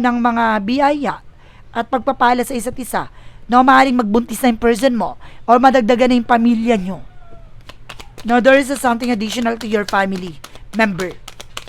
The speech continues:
And there's a Three of Cups for celebration. Some of you, maraming celebration na magaganap. No, marami kayong magiging, um, kumaga collaboration or connections dito with your person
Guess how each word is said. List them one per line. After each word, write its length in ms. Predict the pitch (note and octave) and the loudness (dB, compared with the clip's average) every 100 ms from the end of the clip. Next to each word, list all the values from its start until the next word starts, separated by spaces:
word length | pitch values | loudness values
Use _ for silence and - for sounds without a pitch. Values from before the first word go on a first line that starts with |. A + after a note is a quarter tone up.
| - - - - - - - - - - - - - - - - - - - | -20 -20 -20 -20 -20 -20 -20 -20 -20 -20 -20 -20 -20 -20 -18 -20 -18 -18 -8
And 160 | A#3+ A#3+ | -4 2
there's 160 | B3+ | 2
a 80 | B3 | 0
Three 160 | A#3+ A#3 | -4 -6
of 160 | A3 | -4
Cups 160 | A#3 A#3 | -6 -4
for 160 | B3+ A3+ | -2 -2
celebration. 800 | B3+ A#3+ A3 A#3 B3 B3 A3+ B3 - - - - | 0 -2 0 -2 -2 -4 -4 -8 -16 -20 -20 -10
Some 160 | - B3+ | 2 4
of 160 | C4 C4 | 4 2
you, 80 | |
maraming 320 | B3+ B3 A#3 A#3 | 2 4 2 0
celebration 480 | B3 A#3 G#3+ B3 | 0 0 0 0
na 80 | A3 | -2
magaganap. 480 | F#3+ F#3 F#3 E3+ C3 - - - - - - - - | 0 -2 -2 -6 -10 -16 -20 -20 -20 -20 -20 -20 -8
No, 160 | G3+ A#3 | -2 4
marami 320 | B3+ A#3+ A#3 | 6 6 2
kayong 240 | B3 A#3 | 0 2
magiging, 800 | A3 A3 G#3+ G#3 G3 A3+ A3 G3+ - - - - | 2 2 2 -2 -6 -4 -4 -4 -10 -20 -20 -12
um, 800 | - G#3+ G#3+ G#3 G#3 G#3 G#3+ B3+ - - - - - - - - - - - | -2 2 4 2 0 -4 -10 -16 -20 -20 -20 -20 -20 -20 -20 -20 -20 -18 -4
kumaga 320 | A#3+ B3 A#3+ | 0 0 0
collaboration 560 | C4+ B3+ A#3+ A#3+ C4 | 0 2 4 2 0
or 160 | A#3 A3+ | 0 -2
connections 560 | G#3+ A#3+ G#3 A#3+ G#3+ - | 0 -2 -2 -6 -8 -10
dito 240 | G#3 A3 | -6 -6
with 80 | F3+ | -4
your 160 | G#3 | -6
person 480 | G3+ F#3+ F3 G3 F#3+ | -4 -8 -2 -2 -2